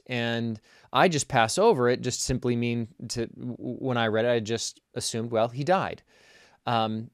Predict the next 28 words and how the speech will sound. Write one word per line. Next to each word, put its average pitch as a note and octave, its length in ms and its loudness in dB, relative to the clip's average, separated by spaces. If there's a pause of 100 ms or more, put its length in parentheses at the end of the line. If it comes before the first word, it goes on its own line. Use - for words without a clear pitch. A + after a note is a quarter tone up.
(140)
and D3 160 0
there's D3 220 2
three G#3 260 0
different F3+ 300 4
points C#3 340 -4
that B2 120 -2
I B2 80 2
wanna A#2 180 -2
make A2 260 -2
on G2+ 180 -6
this, G2 260 -6
is, G#2+ 120 -4
is A2+ 180 -4
that A#2+ 180 2
one, C#3 540 -2 (540)
it, D#3 440 -12
it, F#3+ 200 4
it F3+ 220 -6
could F3+ 280 4
be E3+ 360 -2
a D3+ 160 0
phrase D3+ 540 0
that C#3+ 120 -2
was D3 220 -2
used C#3+ 400 0
simply C#3 380 -4
to C3+ 80 -2
say, C3+ 560 -2